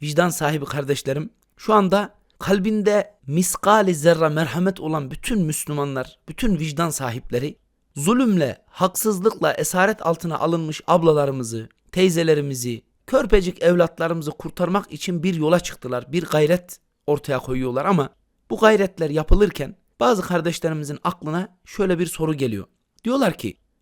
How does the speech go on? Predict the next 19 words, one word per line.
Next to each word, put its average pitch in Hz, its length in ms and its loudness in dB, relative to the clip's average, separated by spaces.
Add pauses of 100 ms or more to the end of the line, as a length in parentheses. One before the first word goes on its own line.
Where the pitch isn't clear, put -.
"Siz - 240 -4
nasıl 208 360 2
olur 160 260 2
da 123 220 -6 (220)
zalimlerden, 202 920 2 (200)
tağutlardan, 190 880 2 (280)
Müslümanları 196 560 0
sevmeyen 175 480 -2
insanlardan 170 720 -4 (380)
yardım 170 300 2
isteyebilirsiniz?" 110 880 -8 (380)
Ya 240 120 6
da 254 120 8
bazıları 226 420 4
şöyle 214 340 0
diyorlar, 151 340 -4 (440)
"Biz 254 220 2
dururken 214 520 0 (520)
neden 175 600 2